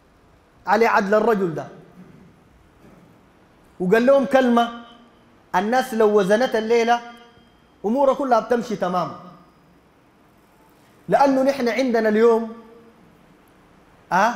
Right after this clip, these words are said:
في ناس بيعاقبوا بغير ذنب، يعاقبوا الناس كلهم بدون ذنب، وده غلط.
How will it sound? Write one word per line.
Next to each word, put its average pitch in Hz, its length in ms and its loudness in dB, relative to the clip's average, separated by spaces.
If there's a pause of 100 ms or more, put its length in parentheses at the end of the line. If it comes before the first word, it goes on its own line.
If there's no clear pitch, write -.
(720)
في 226 100 0
ناس 240 300 -2
بيعاقبوا 208 1040 0 (480)
بغير 202 480 2
ذنب، 151 300 0 (3250)
يعاقبوا 220 380 4
الناس 247 240 2
كلهم 214 340 2
بدون 190 420 2
ذنب، 214 360 2 (2000)
وده 226 160 4
غلط. 254 260 4